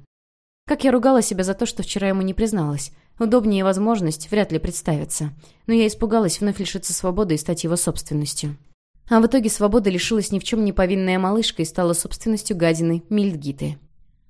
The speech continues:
Кухню, как и ванную, отыскала быстро. Шла влекомая аппетитными ароматами, на громкие голоса и раскатистый мужской смех. Чувство такое, будто в таверну собираюсь, где в самом разгаре шумная попойка.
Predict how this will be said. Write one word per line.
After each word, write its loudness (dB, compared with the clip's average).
Кухню, 2
как -2
и 2
ванную, 4
отыскала 0
быстро. -2
Шла 2
влекомая 2
аппетитными -2
ароматами, 0
на 2
громкие 2
голоса 2
и 2
раскатистый -2
мужской -2
смех. -6
Чувство 0
такое, 4
будто -2
в -6
таверну 2
собираюсь, -2
где -4
в -2
самом 0
разгаре 0
шумная 0
попойка. -2